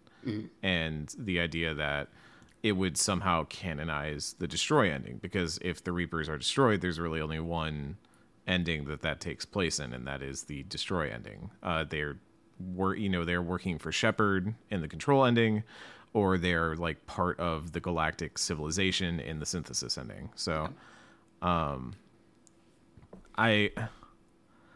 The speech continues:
Speaker 2: I
Speaker 1: And it
Speaker 2: understand that. I understand that notion, at least, to see that, because I see that as a much more, like, that would create some level of, okay, well, if Reapers are destroyed, we know what ending it's going to be.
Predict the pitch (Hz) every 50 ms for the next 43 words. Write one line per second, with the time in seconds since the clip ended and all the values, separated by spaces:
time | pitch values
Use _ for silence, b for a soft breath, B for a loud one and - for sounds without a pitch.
0 | b b b _ _ - 113 135 180 185 240 208 - - - 160 160 135 87 62
1 | 57 73 - - - _ 120 131 160 170 170 156 - 151 131 110 98 92 98 90
2 | 85 82 - - - _ _ - 110 98 92 90 90 85 82 - - 95 82 78
3 | 80 - 87 90 87 90 90 85 82 87 - - - - - - - 95 90 85
4 | 82 82 82 80 78 76 73 - - _ - - - - - - 117 104 95 90
5 | 87 85 90 85 - 101 95 101 90 101 98 - 127 123 104 101 95 90 90 90
6 | 85 90 90 87 87 87 85 82 - - - - 95 92 87 87 87 80 80 80
7 | 78 78 76 - - - - - _ b b b b b b b b b b b
8 | b b _ _ _ _ _ _ _ _ _ - _ - _ _ _ _ _ -
9 | 104 95 107 101 101 92 95 101 92 85 - - - 98 92 90 85 - - -
10 | - - 107 95 95 98 104 104 98 98 101 98 98 90 101 101 101 101 101 98
11 | 98 - - 90 95 90 87 85 85 85 80 82 82 - - - _ _ 135 127
12 | 123 - 123 101 95 92 95 95 92 85 - 101 104 104 - 110 101 92 95 85
13 | 85 - - - 92 85 85 80 76 87 87 85 85 82 82 73 - 80 82 76
14 | 76 76 73 67 - - 73 73 71 71 - 55 57 60 69